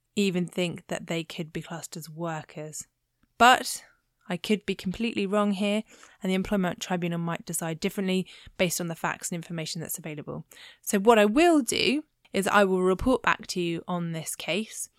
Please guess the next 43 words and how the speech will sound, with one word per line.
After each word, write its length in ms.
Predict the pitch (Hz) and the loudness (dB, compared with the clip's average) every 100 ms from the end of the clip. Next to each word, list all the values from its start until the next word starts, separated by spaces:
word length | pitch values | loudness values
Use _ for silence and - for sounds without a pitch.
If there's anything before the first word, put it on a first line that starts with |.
| - | -8
and 120 | 185 | -6
tell 220 | - 185 | -2 0
you 160 | 175 175 | 0 -2
what 220 | 175 - | -4 -4
the 120 | 180 | -4
actual 340 | 175 - - 190 | -4 -4 -6 -4
outcome 500 | 170 - - 175 165 | -2 -4 -6 -6 -4
was. 440 | 175 196 247 233 - _ _ _ _ - | 0 2 2 -2 -6 _ _ _ _ -8
And 160 | 180 | -6
obviously 360 | 170 165 - 175 | -6 -4 -4 -2
that 120 | 165 | -4
will 100 | 175 | -6
give 180 | 160 165 | -6 -6
us 100 | 165 | -4
some 140 | 175 | -6
further 340 | 160 190 175 156 | -4 -2 -2 -2
analysis 760 | - 175 170 165 - 170 - | -4 -2 -2 -4 -4 -4 -4
and 160 | 170 160 | -6 -6
further 300 | - 220 185 | 0 2 2
information 640 | 165 170 170 165 160 - 165 | -2 -6 -6 -6 -6 -6 -8
that 220 | - 165 | -8 -4
you 140 | 196 | -4
can 220 | - 165 | -4 -10
use 280 | 160 156 156 | -8 -8 -8
when 140 | 165 160 | -8 -10
determining 640 | 170 - 165 160 156 156 - - _ - | -8 -6 -6 -6 -8 -10 -14 -20 _ -6
your 260 | 175 170 | -4 -2
relationship 580 | 160 151 151 170 - - | -4 -6 -8 -8 -10 -10
with 140 | 165 160 | -12 -12
your 120 | 147 | -12
employees. 500 | 151 - - - - _ _ _ _ - | -12 -12 -10 -10 -12 _ _ _ _ -6
So 520 | - 294 277 277 277 - _ 240 | 2 8 10 10 6 0 _ -4
if 160 | - | 0
you 80 | 254 | 2
don't 260 | 311 320 254 | 4 2 2
want 200 | 208 - | 0 0
to 100 | 190 | -2
take 260 | 202 - | -2 -2
the 100 | 185 | -2
time 540 | 170 175 160 160 202 208 - - - _ | -4 -4 -2 -2 -2 -4 -10 -20 -20 _
to 100 | - | -4
try 220 | 202 190 | 2 4
and 280 | 180 180 175 | 4 2 -2